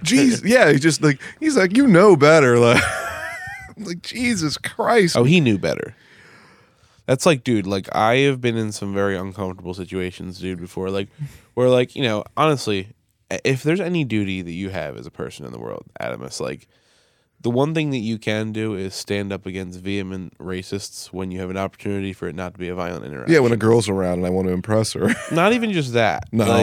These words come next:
Speaker 2: Like, no.
Speaker 1: <laughs>
Speaker 2: Not even just that. I, I was at a dinner one time in Wildwood, at a nice restaurant.
Speaker 1: Yeah.
Speaker 2: Um, and the restaurant was so full that they were even sitting people at the bar.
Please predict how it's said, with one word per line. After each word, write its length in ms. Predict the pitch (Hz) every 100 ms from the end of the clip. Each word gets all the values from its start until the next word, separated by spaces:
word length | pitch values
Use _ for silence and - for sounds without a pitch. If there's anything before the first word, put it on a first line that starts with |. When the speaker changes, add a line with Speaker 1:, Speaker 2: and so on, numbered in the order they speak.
| 101 104 107 120
Speaker 2:
Like, 100 | 135
no. 280 | 156 143 117
Speaker 1:
<laughs> 640 | 110 139 151 131 - -
Speaker 2:
Not 160 | 165 170
even 180 | 165 156
just 160 | 139
that. 320 | 123 110 98 -
I, 380 | - 120 127 123 -
I 120 | 127
was 160 | 131
at 100 | 131
a 60 | 123
dinner 400 | 107 113 107 95 -
one 200 | 101 98
time 300 | 104 98 95
in 140 | 95
Wildwood, 580 | 95 95 92 87 67 60
at 60 | 82
a 60 |
nice 340 | 90 95 98 -
restaurant. 500 | 90 - 71 67 58
Speaker 1:
Yeah. 140 | 185 - - _ _ _ _ _
Speaker 2:
Um, 460 | - 107 92 80 110 _ _ _
and 480 | - 107 104 98 95
the 60 | 101
restaurant 360 | 117 - 120 104
was 100 | -
so 180 | 107
full 220 | 104 104 101
that 120 | 92
they 120 | 98
were 100 | 95
even 220 | 101 95
sitting 260 | - 95 95
people 240 | 92 90
at 60 | 87
the 60 | 82
bar. 300 | 76 -